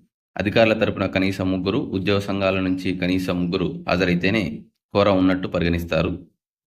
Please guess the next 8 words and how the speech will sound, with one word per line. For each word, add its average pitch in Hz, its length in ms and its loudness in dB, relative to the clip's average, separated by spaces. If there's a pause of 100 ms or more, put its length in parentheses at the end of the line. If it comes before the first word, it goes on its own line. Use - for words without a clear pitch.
(1080)
రెండు 107 240 4
పక్షాల 107 420 2
నుంచి 101 540 0
మెజారిటీ 104 420 2
సభ్యుల 92 400 2
సమ్మతితో 90 440 0
నిర్ణయాలు 92 340 2
తీసుకొని 95 420 0